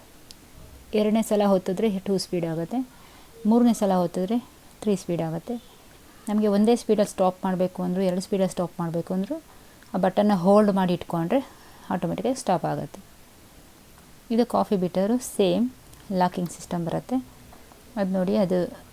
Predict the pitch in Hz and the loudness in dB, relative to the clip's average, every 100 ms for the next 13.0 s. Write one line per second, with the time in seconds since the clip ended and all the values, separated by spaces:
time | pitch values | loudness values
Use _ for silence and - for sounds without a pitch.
0 | 190 - 190 - 185 185 185 165 180 214 | -10 -2 -2 0 -2 0 -2 -2 -2 -2
1 | 185 170 180 180 185 190 269 320 - - | -2 -2 -2 -2 -2 -2 -4 -6 -12 -6
2 | 180 185 220 208 - - 185 180 165 165 | -2 -2 -2 -6 -12 -2 -2 0 -4 -2
3 | 190 226 208 - 175 160 170 165 156 147 | -2 -2 -4 -4 -4 -4 -4 -4 -4 -4
4 | 143 208 254 - - - - - - - | -6 -6 -8 -10 -20 -20 -20 -20 -20 -20
5 | - - - - - - 214 208 - 190 | -20 -20 -20 -20 -20 -6 -2 0 0 0
6 | 175 - 165 170 160 185 254 302 - - | 0 -2 -4 -2 -2 0 -2 -4 -12 -20
7 | - - - 214 214 214 220 233 196 190 | -20 -20 -10 0 4 8 8 8 4 2
8 | 190 175 170 165 180 214 247 - - - | 0 0 0 0 0 2 0 -2 -20 -20
9 | - - - - - - 226 202 196 190 | -20 -20 -16 -16 -14 0 2 2 2 4
10 | 202 240 190 180 202 190 202 - 220 214 | 4 4 4 4 6 6 4 2 2 2
11 | - 208 185 175 165 156 156 214 254 - | 0 0 2 0 0 -2 -2 -2 -4 -6
12 | - - - - - - - - 208 208 | -20 -20 -20 -20 -20 -20 -20 -4 0 2